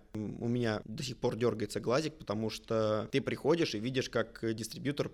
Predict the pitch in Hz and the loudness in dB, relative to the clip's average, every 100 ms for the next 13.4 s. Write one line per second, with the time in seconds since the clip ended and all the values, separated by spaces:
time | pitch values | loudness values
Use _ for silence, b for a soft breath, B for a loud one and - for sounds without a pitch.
0 | - - - 120 110 110 113 135 156 139 | -10 -2 4 4 4 4 4 4 2 2
1 | 113 113 123 123 - 156 120 - 110 123 | 2 2 2 2 2 0 -2 0 0 6
2 | 135 113 107 107 113 107 113 110 104 - | 6 6 0 -4 -2 0 2 2 0 -4
3 | B B B B B - 110 135 139 131 | B B B B B -4 0 2 2 4
4 | 131 143 135 117 120 - 135 113 120 110 | 4 2 2 0 0 0 0 2 4 4
5 | 113 131 135 135 120 123 127 - 113 117 | 4 4 4 2 4 2 2 2 2 2
6 | 117 110 117 120 127 117 123 143 147 147 | 2 4 4 2 2 2 4 4 4 4
7 | 147 139 139 117 135 127 117 120 113 117 | 4 4 2 2 4 2 2 2 0 -2
8 | B B - 117 120 120 113 113 104 - | B B -6 -2 2 2 2 2 2 0
9 | 110 120 131 117 120 120 135 123 - 123 | 0 2 2 2 2 2 2 0 -2 0
10 | 117 117 113 113 127 139 120 117 113 110 | 0 0 -4 -2 -2 0 0 0 0 -2
11 | 123 127 113 117 113 120 131 120 117 110 | 0 0 2 0 0 0 0 2 2 2
12 | - 120 113 - 120 120 120 113 - 113 | 0 -2 -4 -2 0 2 2 2 0 2
13 | 120 151 - | 4 4 4